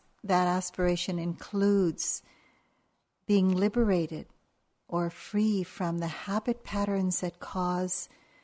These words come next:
this mind and heart suffering, and therefore is a cause for other people to suffer. So it's important to acknowledge that we do have an aspiration,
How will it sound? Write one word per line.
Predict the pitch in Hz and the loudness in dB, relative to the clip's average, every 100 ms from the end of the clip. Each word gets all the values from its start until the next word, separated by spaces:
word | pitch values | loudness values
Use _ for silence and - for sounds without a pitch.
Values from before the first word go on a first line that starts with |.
| _ _ _ | _ _ _
this | 170 190 - | 0 2 2
mind | 185 170 170 | 0 0 -2
and | 170 165 | -2 -4
heart | 185 170 170 - _ | -4 -6 -6 -12 _
suffering, | - - 165 - 165 160 165 _ _ _ | -6 -4 -4 -6 -10 -10 -10 _ _ _
and | 175 165 | -6 -2
therefore | 170 170 - 180 170 165 - - _ _ _ _ _ | -2 -2 -2 2 2 2 -4 -14 _ _ _ _ _
is | 165 160 | -2 -2
a | 170 | -4
cause | - - 180 175 170 170 - - _ | -6 -4 0 2 0 -2 -8 -12 _
for | - 170 - | -4 -4 -2
other | 190 247 | -4 -2
people | 240 180 160 165 160 - _ _ _ _ - | -2 -2 4 4 4 -2 _ _ _ _ -10
to | 165 | -6
suffer. | - 160 - 165 165 _ _ _ _ _ _ _ _ _ _ _ _ _ _ _ - | -2 -2 -2 -8 -10 _ _ _ _ _ _ _ _ _ _ _ _ _ _ _ 0
So | 233 | 4
it's | 233 233 | 4 6
important | 233 214 - 233 240 220 233 - | 2 2 0 -2 0 2 0 0
to | - 202 196 190 - - | -2 0 2 0 -4 -8
acknowledge | 175 - 170 165 165 170 165 - - - _ | -10 -6 -4 -2 -2 -4 -6 -10 -16 -20 _
that | 170 160 | -8 -6
we | 180 151 | -6 -6
do | 175 185 202 | -2 0 0
have | 185 175 | 0 0
an | 160 | 0
aspiration, | 151 160 - 160 156 156 - 175 151 180 | -2 -4 -8 -8 -6 -6 -8 -8 -10 -12